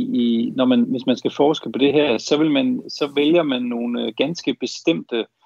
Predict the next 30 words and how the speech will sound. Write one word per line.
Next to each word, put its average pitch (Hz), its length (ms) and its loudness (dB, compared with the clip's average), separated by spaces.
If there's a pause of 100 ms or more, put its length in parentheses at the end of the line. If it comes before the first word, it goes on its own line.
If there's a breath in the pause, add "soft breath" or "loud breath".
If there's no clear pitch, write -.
(120)
altså - 120 -12
for 135 60 -4
eksempel 139 300 2
har 123 200 2
Erik 123 280 2
Albeck, 151 420 -2
øh, 123 260 -2
været 120 120 2
med 131 120 2
til 143 120 -2
at 120 60 2
lave, 127 420 2
øh, 110 140 -2
forskning, 127 520 0
øh, 107 140 -2
som, 113 280 0 (220 soft breath)
som 123 140 2
har 117 60 0
set 131 280 2
på 123 100 4
en 123 300 0
ganske 160 380 2
bestemte 139 440 -2
dele 151 440 2
af 107 300 -2 (180)
T - 80 -4
V-avisen 123 680 0
i 123 60 -4
ganske 147 380 0
bestemte 131 360 0